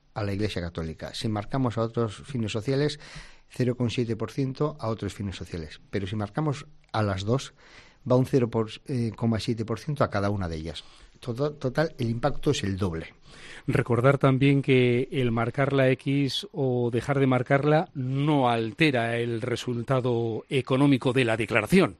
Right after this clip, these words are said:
Speaker 1: Efectivamente, el contribuyente, eh, no tiene ningún impacto,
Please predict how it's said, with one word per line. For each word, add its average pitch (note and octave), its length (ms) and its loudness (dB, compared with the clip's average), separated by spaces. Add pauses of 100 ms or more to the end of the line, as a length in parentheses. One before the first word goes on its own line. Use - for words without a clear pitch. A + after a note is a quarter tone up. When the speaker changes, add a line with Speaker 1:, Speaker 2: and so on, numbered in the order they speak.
(120)
Speaker 1:
Efectivamente, C#3+ 760 0
el A2+ 220 -6
contribuyente, D#3+ 840 0
eh, B2 420 -6
no C#3+ 220 -2
tiene C#3+ 240 0
ningún B2+ 260 2
impacto, G#2+ 500 -4